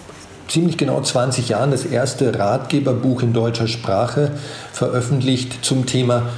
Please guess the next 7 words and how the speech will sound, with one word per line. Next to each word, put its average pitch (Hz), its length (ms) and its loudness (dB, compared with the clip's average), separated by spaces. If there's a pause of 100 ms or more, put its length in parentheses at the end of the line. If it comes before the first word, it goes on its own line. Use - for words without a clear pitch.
(320)
passiv 135 440 2
investieren. 131 600 2
Das 117 160 0
war 113 220 0
im 117 140 2
Jahr 110 200 0
zweitausend. 143 760 2